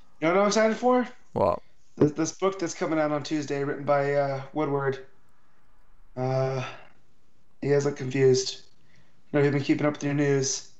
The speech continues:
Speaker 2: Yeah, no, I've not, no. What, what we talking
Speaker 1: No.
Speaker 2: about?
Speaker 1: All right, there's a book called Fear by Bob Woodward. Bob Woodward was one of the guys that brought down Nixon through the
Speaker 2: Okay,
Speaker 1: Washington Post.
Speaker 2: right.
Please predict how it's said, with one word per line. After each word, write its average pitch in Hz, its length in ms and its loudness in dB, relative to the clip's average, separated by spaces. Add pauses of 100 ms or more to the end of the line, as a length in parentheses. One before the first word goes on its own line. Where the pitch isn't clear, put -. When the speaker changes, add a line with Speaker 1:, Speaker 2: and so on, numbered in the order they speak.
(840)
Speaker 2:
Yeah, 107 240 0 (120)
no, 110 280 0
I've 113 220 0
not, 107 240 2
no. 104 260 -2 (160)
What, 120 140 -4
what 120 120 -4
we 127 120 2
talking 131 260 8
Speaker 1:
No. 107 120 8
Speaker 2:
about? - 100 -6 (220)
Speaker 1:
All 156 80 0
right, 151 180 2
there's 160 140 -6
a - 40 -12
book 190 140 -2
called 208 200 2
Fear 170 440 2 (160)
by 147 160 -2
Bob 151 240 -2
Woodward. 143 380 -6 (120)
Bob 208 220 4
Woodward 226 260 0
was 185 140 -2
one 185 80 0
of 175 60 -4
the 170 60 -2
guys 160 180 0
that 156 100 -6
brought 151 180 -4
down 143 260 -4
Nixon 143 440 -6 (640)
through 139 160 2
the 165 60 10
Speaker 2:
Okay, 202 100 12
Speaker 1:
Washington 127 320 4
Post. 143 420 2
Speaker 2:
right. - 120 -12